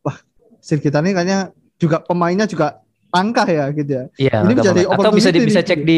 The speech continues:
Speaker 2: bisa cek di Instagram saya tuh banyak tuh, ada beberapa video juga,
Speaker 1: Nah,
Speaker 2: eh,
Speaker 1: nah.
Speaker 2: saya main gitu kan.
Speaker 1: Hmm. Main, eh, steel gitar itu tadi ya. Nah.
Speaker 2: Steel gitar di Instagram saya, Amrus Ramadan.
Speaker 1: Nah,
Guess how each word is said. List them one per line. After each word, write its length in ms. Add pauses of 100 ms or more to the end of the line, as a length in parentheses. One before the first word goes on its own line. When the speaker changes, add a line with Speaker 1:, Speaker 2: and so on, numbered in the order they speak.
Speaker 2:
bisa 340
cek 220
di 100
Instagram 400
saya 160
tuh 160
banyak 300
tuh, 120
ada 120
beberapa 400
video 300
juga, 280
Speaker 1:
Nah, 240
Speaker 2:
eh, 240
Speaker 1:
nah. 100
Speaker 2:
saya 240
main 320
gitu 200
kan. 180 (340)
Speaker 1:
Hmm. 220 (1000)
Main, 260
eh, 480
steel 220
gitar 200
itu 140
tadi 240
ya. 140
Nah. 100
Speaker 2:
Steel 180
gitar 380
di 140
Instagram 420
saya, 180
Amrus 280
Ramadan. 560
Speaker 1:
Nah, 200